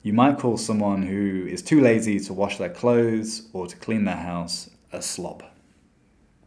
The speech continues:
Journalists often ask if becoming so rich makes it difficult for him to understand the reality of ordinary people. If anyone asks if he knows how much a pint of milk costs,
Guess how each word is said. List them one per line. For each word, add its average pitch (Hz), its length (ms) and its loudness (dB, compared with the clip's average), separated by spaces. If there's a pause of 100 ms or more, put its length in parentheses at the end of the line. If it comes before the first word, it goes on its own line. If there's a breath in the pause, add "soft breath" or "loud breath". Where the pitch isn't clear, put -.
(120)
Journalists 147 520 4
often 147 320 6
ask 113 480 0
if - 160 -10
becoming 110 400 0
so 143 240 4
rich - 720 0
makes 107 220 -4
it 95 120 -10
difficult 113 560 -2
for 101 140 -8
him 95 160 -4
to 95 120 -8
understand 104 600 -2
the 87 80 -6
reality 95 720 -2
of 78 160 -10
ordinary 87 320 -6
people. 90 480 -8 (1300 soft breath)
If - 80 -6
anyone 143 300 8
asks - 460 2 (160)
if - 500 -6
he - 160 -4
knows 104 480 2
how 110 240 0
much - 240 -2
a - 40 -10
pint 113 460 -2
of 92 120 -6
milk 135 280 4
costs, - 500 -8